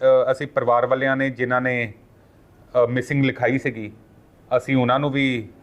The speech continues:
ਅੰਮ੍ਰਿਤਸਰ ਬੁਲਾਇਆ ਤੇ ਉਹਨਾਂ ਨੂੰ ਸਾਰਾ ਦਿਖਾਇਆ ਤੇ ਉਹਨਾਂ ਨੇ ਕਿਹਾ, "ਬਿਲਕੁਲ ਇਹ ਸਾਡਾ ਹੀ ਬੱਚਾ ਹੈ,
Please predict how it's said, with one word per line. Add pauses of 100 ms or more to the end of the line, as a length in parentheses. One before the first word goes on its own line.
(120)
ਅੰਮ੍ਰਿਤਸਰ
ਬੁਲਾਇਆ (600)
ਤੇ
ਉਹਨਾਂ
ਨੂੰ
ਸਾਰਾ
ਦਿਖਾਇਆ
ਤੇ
ਉਹਨਾਂ
ਨੇ
ਕਿਹਾ,
"ਬਿਲਕੁਲ (500)
ਇਹ
ਸਾਡਾ
ਹੀ
ਬੱਚਾ
ਹੈ,